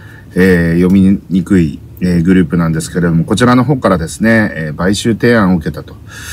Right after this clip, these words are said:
実はここから買収提案を受けるのは今回が初めては、ではなくて、二千二十年ぐらいにも買収提案を受けてたらしいんですけれども、まあ、今回ですね、日本の経済産業省も二千二十三年ですかね、えー、買収提案、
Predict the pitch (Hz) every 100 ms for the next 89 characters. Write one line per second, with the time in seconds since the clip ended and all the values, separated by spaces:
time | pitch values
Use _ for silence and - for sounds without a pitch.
0 | - - - 151 311 185 120 131 127 143
1 | 156 147 151 160 143 156 139 95 104 92
2 | 85 90 117 92 76 82 87 98 87 78
3 | 69 90 80 80 87 92 82 90 135 123
4 | 104 113 131 131 131 113 85 80 73 85
5 | 85 90 85 95 85 73 76 82 73 85
6 | 87 90 90 110 98 80 76 - 87 85
7 | 98 117 110 87 - - - - - 156
8 | 156 196 190 139 107 104 113 110 123 131
9 | - 135 135 139 139 143 143 151 139 120
10 | 90 87 92 139 120 143 123 101 101 110
11 | 117 113 - 87 104 107 90 90 85 78
12 | 76 113 131 151 139 151 143 98